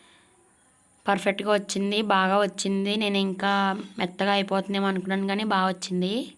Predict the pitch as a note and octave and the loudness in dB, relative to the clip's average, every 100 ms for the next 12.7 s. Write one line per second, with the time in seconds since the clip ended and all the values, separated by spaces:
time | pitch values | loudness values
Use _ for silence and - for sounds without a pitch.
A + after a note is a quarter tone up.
0 | _ _ - - - - - - - - | _ _ -20 -20 -20 -20 -20 -20 -6 2
1 | G#3 G3+ G#3 G3+ G3 F#3 G3+ C4 B3+ G#3 | 4 8 8 8 8 8 6 8 8 8
2 | G3 F#3 F#3+ F#3+ G3 F#3+ F#3 F#3+ A3 F#3+ | 6 6 4 6 8 8 10 8 8 6
3 | F#3 F#3+ F#3+ G3 G3 F#3+ G3 F#3+ F#3 F#3+ | 6 6 6 6 4 4 4 4 4 6
4 | F#3+ F#3 F#3 F3+ F#3+ A#3 F4 - - - | 4 6 6 8 8 8 6 0 -18 -20
5 | - - _ _ F#3+ G3 F#3+ G3 G3 G3 | -20 -20 _ _ 4 6 8 8 8 8
6 | F#3 - F#3+ G3 G3 G3 G#3 G3 G3 F#3 | 4 -2 -4 -4 0 2 4 4 6 6
7 | F#3 G3 G3+ G3+ G#3 G#3+ A3+ A3+ G#3+ G3 | 8 8 6 6 4 4 2 2 0 0
8 | - - G#3 G#3+ A#3+ A#3+ A#3 G#3 - - | -6 0 4 4 4 2 2 0 0 -2
9 | - G#3 G3+ G3 G#3+ A3+ G3 F#3 F3+ G3+ | 2 4 4 4 6 8 6 6 4 6
10 | A3 - - - - - - - - - | 4 4 -2 -18 -20 -20 -20 -20 -20 -20
11 | _ G#3+ G#3 G#3 G#3 G3+ G3+ G#3 G3+ G3+ | _ -2 0 2 4 4 4 4 4 4
12 | G3 F#3+ - G3 F#3+ G3 | 4 2 0 2 4 4